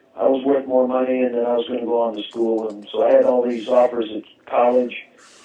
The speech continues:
And my dad was real good friends with the California,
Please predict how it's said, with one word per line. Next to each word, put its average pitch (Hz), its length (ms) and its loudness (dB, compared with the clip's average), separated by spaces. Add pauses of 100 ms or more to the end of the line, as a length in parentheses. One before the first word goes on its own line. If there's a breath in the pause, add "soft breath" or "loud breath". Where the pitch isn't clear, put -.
(300 soft breath)
And - 100 -8
my 123 180 0
dad 156 300 4
was 131 160 -2
real 147 200 4
good 143 240 0
friends 143 300 0
with 120 220 -4
the 110 220 -6 (440)
California, 127 800 2